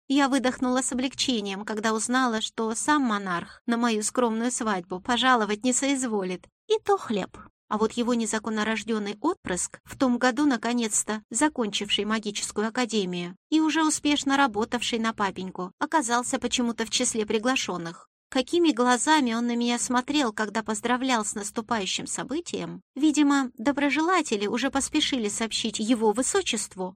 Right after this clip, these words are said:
о моей активной роли в их с Лорен непростых отношениях. Так что теперь самое малое, что хотелось любовнику-неудачнику, это по-тихому прикопать наглую ведьму, и желательно где-нибудь за три-девять земель.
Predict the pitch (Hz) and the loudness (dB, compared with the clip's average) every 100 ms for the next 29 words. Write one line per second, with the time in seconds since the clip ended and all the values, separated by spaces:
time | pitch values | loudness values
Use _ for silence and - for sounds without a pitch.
0 | - 294 302 294 311 302 269 - - 294 | -4 0 2 2 2 0 -2 -2 2 2
1 | 277 269 214 233 214 208 294 311 269 - | 4 4 2 0 -2 0 4 4 4 4
2 | 277 285 320 262 254 247 254 262 277 285 | 4 6 6 4 4 2 2 -2 -2 0
3 | 302 - 226 185 175 - _ _ - 247 | 0 0 -2 -2 -8 -12 _ _ -6 -4
4 | - 262 262 262 294 302 - 285 262 254 | -2 -2 -2 0 2 0 0 2 2 2
5 | 240 226 254 233 214 - 220 233 226 226 | 0 0 0 0 -2 -2 -2 -2 0 0
6 | 220 233 220 220 214 208 226 233 247 285 | 0 -2 -2 0 -2 -2 -4 -2 0 0
7 | - 208 196 185 190 294 294 277 277 330 | -2 -6 -6 -8 -2 -2 0 0 0 -2
8 | 302 320 320 339 311 339 - 214 190 - | 0 0 2 0 2 2 2 -2 -2 -4
9 | 208 190 185 202 202 202 180 180 185 - | -6 -6 -2 0 0 0 -4 -6 -10 -4
10 | 370 359 311 302 311 302 285 277 233 247 | -2 0 0 0 2 4 4 4 2 2
11 | 247 240 220 226 226 214 240 220 220 226 | 2 0 -2 -2 -2 -2 -2 -2 -2 -2
12 | 254 196 160 | 0 0 -4